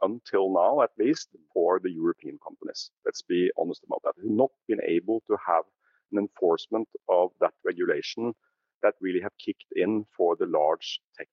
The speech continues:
giants in the same way. So there's not been a level playing field for European companies compared to the U S companies. So what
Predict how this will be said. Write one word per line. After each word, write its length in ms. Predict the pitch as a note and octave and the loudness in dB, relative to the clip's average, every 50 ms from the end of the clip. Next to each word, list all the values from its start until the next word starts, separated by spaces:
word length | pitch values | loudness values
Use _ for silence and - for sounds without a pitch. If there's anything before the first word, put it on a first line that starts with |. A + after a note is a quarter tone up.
| _ _ - | _ _ -4
giants 420 | E2 - - - F#2 F#2+ F#2 - - | -2 0 0 0 0 -2 -4 -4 -6
in 120 | F2+ F2 | -6 -6
the 60 | E2+ | -6
same 260 | - - F2 E2 F2 | -4 -2 -2 -2 0
way. 160 | F2 G#2+ B2+ B2+ | 2 2 2 2
So 120 | - G2+ | 2 2
there's 200 | F#2+ F#2+ - - | 0 0 0 0
not 120 | - - - - | -4 -4 -2 -2
been 120 | F2+ F2+ | -2 -2
a 20 | F#2+ | 0
level 360 | F#2+ E2+ D#2+ D#2 - F2+ - _ - | 0 0 -2 -2 -2 -6 -8 _ -2
playing 300 | F#2 E2+ E2 E2 F2 - - | -2 0 0 -2 -6 -6 0
field 220 | A#2 C3+ C#3+ C3+ - _ | 0 0 0 0 -2 _
for 160 | G#2 F#2 F2+ | 0 0 0
European 460 | F2 F2 F#2+ G2 - - E2+ D#2+ E2 - | 0 0 -2 -2 -2 -4 -4 -4 -4 -2
companies 440 | - E2 D2+ - - A#2 B2+ C3 - | -4 -4 -4 -4 -2 -2 0 0 0
compared 500 | - G#2 F#2 - _ _ E2+ D#2+ - - | -2 -4 -4 -6 _ _ -2 -2 -2 -2
to 60 | - | -8
the 100 | E2+ D#2+ | -12 -12
U 180 | D2+ D2 D2+ - - | -12 -8 -6 -6 -6
S 100 | - - | -6 -8
companies. 560 | - - - _ _ - - - - - - _ _ _ _ _ _ _ _ _ _ _ _ _ _ | -10 -14 -14 _ _ -10 -10 -10 -10 -14 -16 _ _ _ _ _ _ _ _ _ _ _ _ _ _
So 80 | - G#2 | 2 2
what 280 | A2 G#2 G2 G2 - | 2 2 2 2 2